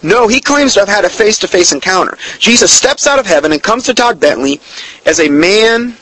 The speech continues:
as a man, which is an interesting thought. Does Todd fall on his face and worship Jesus? No. Todd also claims that Jesus had ten rainbows emanating from him. Now, you can actually view this testimony. They give the link here.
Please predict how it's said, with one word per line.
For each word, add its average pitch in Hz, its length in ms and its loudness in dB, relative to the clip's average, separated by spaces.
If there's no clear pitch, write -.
as 151 120 2
a 180 60 4
man, 175 360 0
which 131 180 -6
is 139 100 -4
an 165 100 0
interesting 139 500 -6
thought. 120 540 -2
Does 220 180 2
Todd 285 340 0
fall 262 260 2
on 247 60 2
his 226 160 2
face 180 300 2
and 156 100 2
worship 160 300 2
Jesus? - 360 2
No. 131 440 2
Todd 226 260 0
also 208 260 2
claims 165 300 0
that 151 100 2
Jesus 165 380 2
had 135 220 -2
ten 208 180 0
rainbows 170 480 2
emanating 135 400 0
from 113 220 -4
him. 139 260 -2
Now, 160 80 2
you 180 180 -2
can 214 140 2
actually 190 420 2
view 160 300 0
this 156 180 0
testimony. 139 560 0
They 131 120 0
give 156 200 0
the 139 80 2
link 147 340 2
here. 101 380 -4